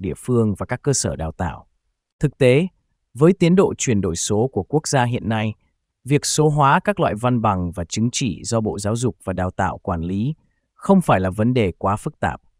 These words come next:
Việc số hóa này cũng hoàn toàn có thể được công khai trên không gian mạng để dễ dàng phục vụ việc kiểm tra và tra cứu. Tuy nhiên, đến thời điểm hiện tại, hệ thống quản lý văn bằng, chứng chỉ trong ngành giáo dục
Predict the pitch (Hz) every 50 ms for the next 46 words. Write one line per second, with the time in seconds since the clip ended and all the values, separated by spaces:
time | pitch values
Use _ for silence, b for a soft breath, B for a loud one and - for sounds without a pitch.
0 | _ _ _ _ _ _ _ _ _ _ _ _ 120 147 143 - - - 156 143
1 | 151 147 147 170 175 156 120 98 90 - _ - 135 - 156 147 160 156 135 120
2 | - 135 120 113 - 147 151 - 160 98 87 92 - _ - 143 139 131 - -
3 | 131 131 127 123 - - 127 113 104 - - 127 123 110 120 113 110 110 113 107
4 | 85 - - _ _ _ _ _ _ _ - 110 107 101 131 135 180 165 160 127
5 | 107 95 - 107 92 - - 101 - - - 113 104 - _ - 101 85 85 -
6 | - 135 131 123 117 113 113 101 90 87 - - 101 92 _ - 92 90 92 113
7 | 143 _ _ _ _ _ _ _ _ _ _ _ - 156 156 156 156 156 151 143
8 | 139 _ _ _ _ _ _ - 143 170 208 226 202 147 127 117 98 98 117 123
9 | - - - 92 87 - - _ _ _ _ _ _ - - 120 - - 143 165
10 | 202 - 190 - 104 95 98 107 123 170 147 151 143 135 120 110 98 90 82 78
11 | 98 - - - 117 127 147 - - 131 98 73 - - _ _ _ _ - -
12 | 147 139 131 120 107 101 87 104 92 104 131 131 131 - -